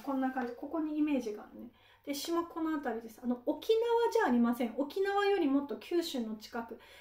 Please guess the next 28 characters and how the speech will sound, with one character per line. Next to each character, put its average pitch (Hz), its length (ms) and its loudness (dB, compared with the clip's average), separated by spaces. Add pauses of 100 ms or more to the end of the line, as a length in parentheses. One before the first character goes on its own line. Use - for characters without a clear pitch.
(100)
鹿 330 180 -2
児 392 140 4
島 440 300 0
県 262 280 4
の 269 220 4
一 - 160 -8
部 233 140 -2
分 214 200 -6
な 214 80 -10
ん 240 140 -6
で、 247 220 -2 (400)
屋 294 100 -2
久 311 140 -2
島 302 260 2
で 285 80 4
す 285 80 -4
ね。 220 140 -2
野 269 120 4
生 381 300 2
動 392 200 4
物 311 220 -2
が 240 120 0
た 247 140 -4
く - 60 -12
さ 254 180 -2
ん 240 80 0
い - 20 -2
て、 262 260 -4